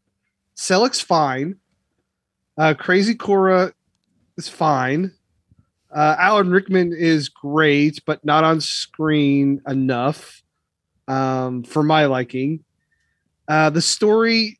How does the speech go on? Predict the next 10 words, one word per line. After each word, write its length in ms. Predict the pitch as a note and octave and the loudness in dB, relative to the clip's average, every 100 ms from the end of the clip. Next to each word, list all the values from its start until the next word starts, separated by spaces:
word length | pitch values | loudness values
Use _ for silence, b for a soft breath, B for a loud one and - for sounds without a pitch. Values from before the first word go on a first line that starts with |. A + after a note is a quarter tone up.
| _ | _
is 240 | F3 E3+ | 0 0
pretty 340 | - - G3 G3 | -4 -2 0 2
predictable, 1040 | G3 F3+ E3+ - D#3+ D#3 D#3+ D#3 D#3+ D3+ _ _ _ - | 0 0 0 -2 -2 2 4 4 2 -2 _ _ _ -10
and, 640 | C#3+ C#3+ C#3+ C#3 C#3 C3+ - - - - _ _ _ _ _ _ _ _ | -6 -2 0 0 0 -2 -6 -10 -10 -12 _ _ _ _ _ _ _ _
you 100 | F3+ | 0
know, 180 | D#3+ C#3+ | 2 2
it's 260 | D3+ C3+ - | 0 -2 0
your, 220 | D#3 C#3 | 0 -2
your 160 | - D#3 | -2 0
Western. 600 | C#3+ D3+ - D3+ D3 C#3 | 2 0 0 0 0 -4